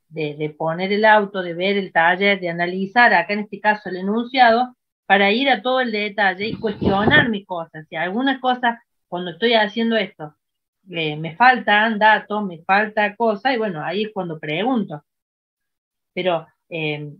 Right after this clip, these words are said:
vamos a hacer sist-, como ingeniero en sistemas, creo que vos también has estado, Oscar, en varios sistemas que, de, en medicina, ¿no estuviste en el hospital de urgencia trabajando?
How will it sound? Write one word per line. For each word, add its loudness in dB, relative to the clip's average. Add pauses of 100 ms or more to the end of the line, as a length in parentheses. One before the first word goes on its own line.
vamos 2
a 4
hacer -2
sist-, -8
como -4
ingeniero -2
en -2
sistemas, -4
creo -8
que -6
vos -4
también 0
has -2
estado, -2
Oscar, -6
en -8
varios -2
sistemas -10
que, -14 (320)
de, -10
en -8
medicina, -4
¿no -6
estuviste -6
en -8
el -10
hospital -12
de -8
urgencia -8
trabajando? -4